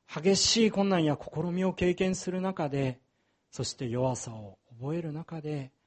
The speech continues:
私たちはうつむいて耐えるしかないのではないんです。今週の御言葉として、詩編百編の御言葉を選ばせていただきました。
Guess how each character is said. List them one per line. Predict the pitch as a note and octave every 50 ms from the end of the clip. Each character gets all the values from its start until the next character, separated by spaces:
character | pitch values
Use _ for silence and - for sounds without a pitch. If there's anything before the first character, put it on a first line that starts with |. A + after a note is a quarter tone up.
| _ _ _
私 | C3+ - C3+ B2
た | - B2
ち | - C3
は | A#2+ A#2
う |
つ | A2+ - -
む | D3+ D#3+ F3
い | F3+ E3
て | - C#3+ A#2+
耐 | - - - E3+ F3+
え | G3+
る | G3+ G3+
し | F#3 - -
か | - C3+ A#2+
な | A2 A2 A#2+ C3 D3
い | D3+ C#3+ B2 - _ _ _ _ _ _ _ _ _ _ _ _ _ _ _ _ _ _ _ -
の | F3+ F3+
で | F#3+ F#3
は | E3 C3 A2+ G2 F#2+ F#2
な | F#2+ F#2 G2
い | A#2+
ん | C#3+ D3 B2+
で | A2 G#2+ -
す。 | - - - - _ _ _ _ _ _ _ _ _ _ _ _ _ _ _ _ _ _ _ _ _ _ _ _ _ _ - - - - - - - - - - -
今 | - - D3
週 | C3+ - D#3
の | D3 D3
御 | D3
言 | C#3 D3 C#3+ D3+
葉 | C#3 C#3+ C#3
と | - D3
し | -
て、 | - D3+
詩 | C3 - E3+
編 | D3+ D3 C#3+ B2+ A#2+
百 | - - C#3+ - _ _ _
編 | F3 D#3+ C#3+ B2+
の | A2+ G#2 G#2+ - _ _ _ D3
御 | C#3 B2 - A#2+
言 | - C3 A2+
葉 | A2 A2
を | G#2+ A2+ B2 C3+ - - - _ -
選 | A#2+ A#2+ A2+
ば | A#2 A2+
せ | - -
て | A#2+
い | A2+
た | - A#2+
だ | A#2 A#2
き | - B2+
ま | A#2+ A#2+
し | A2+ -
た。 | - G#2+ -